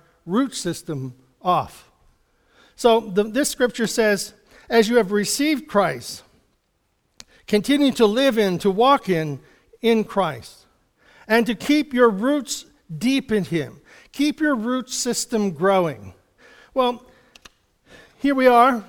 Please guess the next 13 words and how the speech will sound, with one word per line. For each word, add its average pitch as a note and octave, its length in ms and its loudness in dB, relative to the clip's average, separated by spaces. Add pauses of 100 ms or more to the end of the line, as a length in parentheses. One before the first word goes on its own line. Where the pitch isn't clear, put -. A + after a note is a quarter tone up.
in A3 140 0
church. A3 500 -2
<laughs> - 60 -16 (640)
What A#3+ 120 6
are B3+ 40 6
we B3+ 100 0
doing? G#3+ 420 0
We're G#3+ 140 -4
keeping C4+ 420 0
our A#3 160 6
root A#3 380 0
system F3+ 640 -4 (280)
growing. E3 560 0